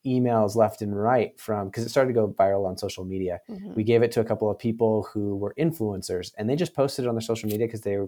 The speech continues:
Speaker 1: were friends and they liked us, and it went crazy. And we, soon we started getting emails from, like,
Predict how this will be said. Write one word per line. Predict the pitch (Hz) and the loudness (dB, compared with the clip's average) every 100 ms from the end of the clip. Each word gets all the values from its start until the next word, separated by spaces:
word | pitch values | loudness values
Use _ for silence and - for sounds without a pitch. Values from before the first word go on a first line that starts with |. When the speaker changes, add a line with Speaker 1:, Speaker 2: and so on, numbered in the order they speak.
| - | -6
Speaker 1:
were | 104 | -10
friends | - 95 107 107 | -4 -2 0 -2
and | 101 | -2
they | 98 | -4
liked | 95 95 | -4 -2
us, | 107 - - _ | -4 -6 -12 _
and | 92 101 | -6 -4
it | 123 101 | -8 -10
went | 110 | -10
crazy. | - 135 127 104 95 | -2 2 4 2 -2
And | 92 104 | -2 -6
we, | 120 - - | -8 -12 -20
soon | - - 143 143 | -12 -2 2 2
we | 120 | 2
started | 120 110 | 2 2
getting | 107 104 | 0 -2
emails | 104 104 101 98 98 | -4 -6 -4 -6 -8
from, | - 98 101 | -6 -6 -6
like, | 92 92 | -8 -10